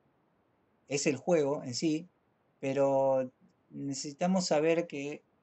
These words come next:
el juego puede tener previamente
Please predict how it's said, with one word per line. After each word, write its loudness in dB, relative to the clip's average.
el -16
juego 0
puede -2
tener -2
previamente 0